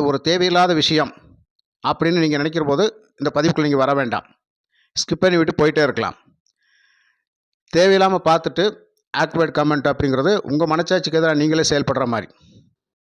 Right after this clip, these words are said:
தயவுசெய்து வேண்டாம் ஐயா. ஏன்னா லாட்டரி அப்படிங்கிற விஷயத்துல ஈடுபட்டு கொண்டிருக்கிற பல நண்பர்கள், "ஐயா ஒரு கணிப்பு கணிச்சு கொடுங்க, அதிர்ஷ்ட எண்கள் கொடுங்க, ஆறு இலக்க எண்கள்,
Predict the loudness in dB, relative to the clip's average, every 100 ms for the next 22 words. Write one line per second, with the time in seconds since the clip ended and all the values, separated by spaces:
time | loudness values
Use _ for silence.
0 | _ _ -2 0 2 2 2 0 0 -2
1 | -4 -6 -8 _ _ _ _ _ _ _
2 | _ _ _ _ -4 -2 0 -2 -4 _
3 | _ _ _ _ _ _ -4 0 0 2
4 | 2 2 2 0 0 2 0 0 0 -2
5 | -4 _ _ _ -4 0 2 2 0 0
6 | -2 0 0 0 -2 -2 -6 _ _ _
7 | _ _ _ 0 0 2 0 0 0 0
8 | -4 -8 -18 -20 _ _ -6 0 2 2
9 | 2 0 0 0 0 -2 -2 -2 0 0
10 | -2 -4 -14 _ _ _ _ _ _ _
11 | _ -4 0 0 0 0 0 0 0 0
12 | -2 -2 0 0 2 -2 -2 -2 -2 -4